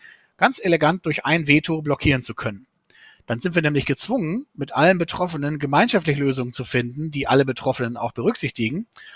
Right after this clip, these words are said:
und sind auch gezwungen, die Umwelt so zu behandeln, dass unsere Kinder und Enkelkinder auch noch einen lebensfähigen Planeten haben. Und das ist relativ einfach durch ein bisschen Demokratisierung. Das muss ja nicht so radikal sein, wie wir das machen.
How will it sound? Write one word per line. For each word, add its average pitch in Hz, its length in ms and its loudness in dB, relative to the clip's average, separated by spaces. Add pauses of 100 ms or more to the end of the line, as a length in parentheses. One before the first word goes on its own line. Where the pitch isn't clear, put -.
(200)
und 131 100 -2
sind 131 240 -4
auch 208 220 6
gezwungen, 147 580 -4 (380)
die 127 80 0
Umwelt 156 420 4
so 160 140 2
zu 165 160 -4
behandeln, 135 440 4
dass 151 160 0
unsere 135 320 -2
Kinder 202 280 4
und 139 120 -2
Enkelkinder 139 720 2
auch 190 120 2
noch 170 180 0
einen 127 220 0
lebensfähigen 139 500 0
Planeten 165 400 -2
haben. 98 260 -4 (460)
Und 117 160 -4
das 135 120 0
ist 147 200 -2
relativ 160 580 4
einfach 202 580 2 (420)
durch 165 240 2
ein 151 140 -2
bisschen 214 280 0
Demokratisierung. 135 840 0 (380)
Das - 160 -10
muss 170 100 0
ja 170 80 4
nicht 165 160 2
so 165 80 2
radikal 147 500 6
sein, 147 160 4
wie 147 100 0
wir 147 80 4
das 110 160 -8
machen. 107 220 -10